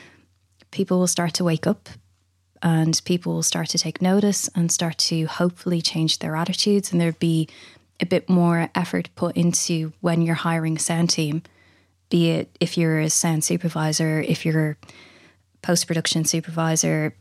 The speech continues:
production manager, whatever your job role is, that you'll start taking into consideration that you need to look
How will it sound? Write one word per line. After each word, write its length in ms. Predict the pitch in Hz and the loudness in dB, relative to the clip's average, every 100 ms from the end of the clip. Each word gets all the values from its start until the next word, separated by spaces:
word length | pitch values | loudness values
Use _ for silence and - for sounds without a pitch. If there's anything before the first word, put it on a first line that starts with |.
| _ | _
production 380 | - 165 - 170 | -6 -4 0 2
manager, 420 | 165 165 156 160 | 2 0 -2 -4
whatever 380 | 160 170 170 175 | -2 0 0 -2
your 180 | 165 160 | -2 0
job 280 | 170 170 170 | 0 0 0
role 200 | 151 151 | -2 -2
is, 200 | 151 - | -4 -4
that 160 | - | -4
you'll 120 | 165 165 | -2 0
start 320 | - 165 156 | 0 0 0
taking 300 | 170 170 156 | -2 -2 -2
into 160 | 147 | -2
consideration 680 | - 160 165 160 160 160 156 | -2 -2 -2 -2 0 0 -2
that 180 | 147 143 | -4 -4
you 80 | 156 | 0
need 260 | 156 156 - | 0 0 -2
to 160 | 160 | -4
look 320 | 151 160 - | -2 -2 -4